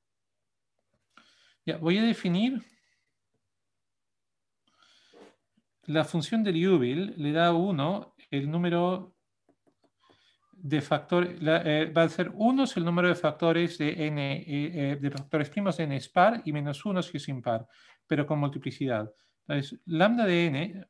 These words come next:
es completamente multiplicativa, ¿no? Para todo A y B, y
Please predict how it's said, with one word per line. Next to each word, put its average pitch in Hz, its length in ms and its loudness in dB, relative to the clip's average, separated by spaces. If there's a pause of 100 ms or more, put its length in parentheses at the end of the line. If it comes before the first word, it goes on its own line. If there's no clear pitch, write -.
(120)
es - 280 -8
completamente 190 520 -4
multiplicativa, 139 1000 -4 (1900)
¿no? 214 180 -8
Para 127 260 -4
todo 139 540 -2 (540)
A 143 120 -6
y 127 120 -2
B, 170 360 -2 (760)
y 147 240 0